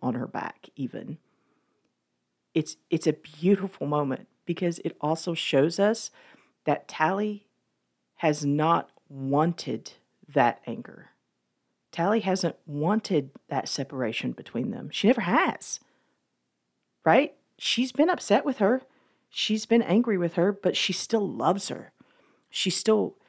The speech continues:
cares for her more than anything in the world besides her sisters and her mother.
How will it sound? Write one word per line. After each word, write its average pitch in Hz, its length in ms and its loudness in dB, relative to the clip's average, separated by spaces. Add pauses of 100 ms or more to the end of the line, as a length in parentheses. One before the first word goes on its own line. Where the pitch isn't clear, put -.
(240)
cares 214 600 6
for - 180 -6
her 147 220 4
more 156 200 4
than 160 160 0
anything 170 460 4
in 156 160 4
the 143 80 4
world 147 680 6 (600)
besides 165 340 6
her 151 80 -2
sisters 156 480 -2
and 147 160 -2
her 156 100 -2
mother. 139 460 4